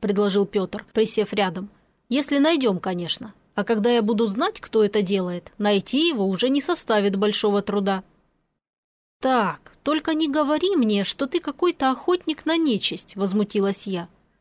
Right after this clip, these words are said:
«Не скажу», согласился он. «Пойдем дальше». Я была немного шокирована таким поворотом. Стоило мне только узнать о существовании нечисти,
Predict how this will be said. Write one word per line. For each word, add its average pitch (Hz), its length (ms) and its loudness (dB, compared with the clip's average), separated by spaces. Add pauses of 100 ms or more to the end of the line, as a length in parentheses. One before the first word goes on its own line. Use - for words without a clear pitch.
(560)
«Не 214 180 2
скажу», 269 560 0
согласился 262 720 0
он. 233 220 2 (240)
«Пойдем 247 420 2
дальше». 190 460 -2 (840)
Я 240 300 0
была 247 300 2
немного 262 460 2
шокирована 208 720 0
таким 202 340 -2
поворотом. 214 600 -2 (380)
Стоило 320 420 2
мне 226 200 2
только 254 260 -2
узнать 269 460 2
о 202 60 0
существовании 233 840 0
нечисти, 262 680 -2